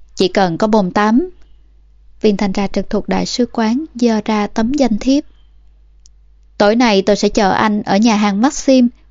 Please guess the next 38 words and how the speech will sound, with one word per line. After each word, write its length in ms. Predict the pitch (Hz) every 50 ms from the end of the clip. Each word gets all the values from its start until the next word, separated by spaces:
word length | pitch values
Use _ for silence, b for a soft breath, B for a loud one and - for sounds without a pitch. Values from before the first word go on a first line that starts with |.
| _ _ -
phía 100 | - 294
bên 220 | 262 269 247 240
kia 140 | 240 262 247
quảng 320 | 240 269 202 175 185 220 254
trường 340 | - 277 247 220 202 185
Talat 380 | 180 - 233 220 220 247 269 285
Hab. 260 | - 285 294 302 320 - _ - - - - _ _ _ _ _ _ _ - -
Không 220 | - 233 208 202
xa 260 | - - 233 214 196
đây 220 | 196 202 202 196 190
lắm 300 | 190 196 196 214 269 311
đâu. 340 | 262 226 220 226 233 208 - - - - - - _ _ - -
Vào 220 | - 208 214 202
lúc 280 | 202 233 277 311 302 -
mười 160 | 254 233 214
chín 300 | 214 - 262 240 294 370 370
giờ 140 | 294 220
ba 180 | 196 220 226 233
mươi. 340 | 233 233 247 247 247 240 240 - - - - _ _ - - _ _ - - - - -
Ở 140 | - 208 190
đó 360 | 190 220 214 220 240 277 285 -
người 140 | - 208 190
ta 100 | - 208
hát 280 | 208 226 262 285 277 254
nhạc 220 | 233 202 - - -
Piaf 380 | - 226 214 214 220 240 262 294 - - -
và 160 | 220 196 175
uống 300 | - - 220 226 254 302 -
vang 240 | 269 226 220 208
Pháp. 280 | 208 - 262 262 277 285 - - - - - - - _ _ _ _ _ _ -
Anh 200 | - - 254 247
sẽ 140 | - 240
cho 160 | 220 - 262 247
tôi 160 | - 247 233
biết 160 | 214 277 320
thông 220 | - 311 247 220
tin 220 | 214 240 226 214 202
tổng 260 | - 214 185 180 220